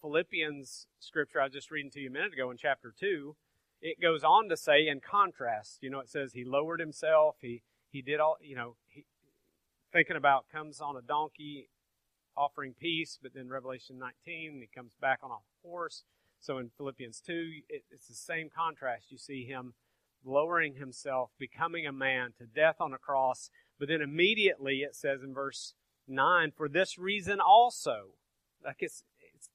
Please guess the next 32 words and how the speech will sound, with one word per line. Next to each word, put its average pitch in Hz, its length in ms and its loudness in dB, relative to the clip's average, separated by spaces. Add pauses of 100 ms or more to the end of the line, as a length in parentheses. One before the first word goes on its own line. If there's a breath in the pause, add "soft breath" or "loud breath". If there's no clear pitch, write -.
to 156 80 -14
get, 165 200 -8
it's - 240 -16 (300)
together, 156 440 -2
"God 160 220 2 (160)
highly 196 460 0
exalted 160 580 -2
him 143 180 -14
and 135 120 -12
bestowed 160 360 -8
upon 151 340 -4
him 143 180 -12
the 135 60 -14
name 156 280 -6
which 151 160 -12
is 131 80 -18
above 123 220 -12
every 160 240 -6
name, 160 280 -6
so 135 100 -14
that 123 100 -18
the 123 120 -18
name 156 160 -10
of 135 120 -18
Jesus 147 440 -20
every 156 360 -12 (480)
knee 147 460 -8 (200)
should 120 300 -12
bow, 143 440 2
every 143 220 -10
tongue 143 320 -12
confess, 139 640 -4